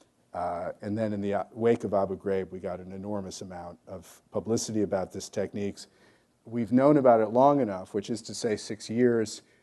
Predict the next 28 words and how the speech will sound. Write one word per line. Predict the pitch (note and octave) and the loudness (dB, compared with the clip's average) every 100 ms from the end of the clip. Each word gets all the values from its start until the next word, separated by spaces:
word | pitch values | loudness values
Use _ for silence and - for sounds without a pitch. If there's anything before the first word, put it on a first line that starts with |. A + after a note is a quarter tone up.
| _ - | _ -10
to | A#2 G#2+ G#2 - | -8 -6 -8 -8
have | A2+ G#2 | -8 0
had | A#2 G#2+ G2 - _ _ | 4 4 0 -10 _ _
widely | G2+ A#2 D3 C3+ A#2 | 6 10 10 8 2
differing | G#2 - F#2 | 0 -4 -10
accounts. | F2+ - F#2+ F2 F2+ - | -14 -16 -14 -14 -16 -10
John | A#2 G#2+ A2 | -6 -4 -4
Kiriakou, | - A2+ G#2 G2+ A#2 B2 B2+ A#2 | -2 0 0 4 2 2 0 0
the | F#2 | -4
C | - A2+ | -6 -2
I | G2+ G2+ A2 | 0 2 2
A | A#2+ | 2
man, | A#2+ A#2 A#2 A2 - _ - | 0 0 -2 -4 -10 _ -2
said | - C3 | 8 8
in | A#2+ | 8
two | A2 A#2 | 4 0
thousand | A#2+ G#2+ G#2 G#2 | 2 2 2 -4
and | G2 | -6
five | - A#2+ A#2+ A#2 A2 _ _ _ | 0 2 4 2 -2 _ _ _
that | - G2+ G2 _ - | -6 -6 -6 _ -12
when | A2+ A2+ | -8 -8
subjected | - G2+ B2+ C3+ C#3 | -6 2 6 6 2
to | A#2 | 0
this, | A#2 A#2 - A2+ | 2 2 2 6
Abu | B2 B2 | 6 6
Zubaydah | A2 G#2+ A2 G#2+ G#2 C#3 | 0 0 2 2 0 0
instantly | D3 D3 D3 A2 A#2 A2 G#2 G#2 F#2 | -2 -2 -8 -6 -2 -2 -4 -8 2
broke, | A#2+ F#2+ - | 2 2 -2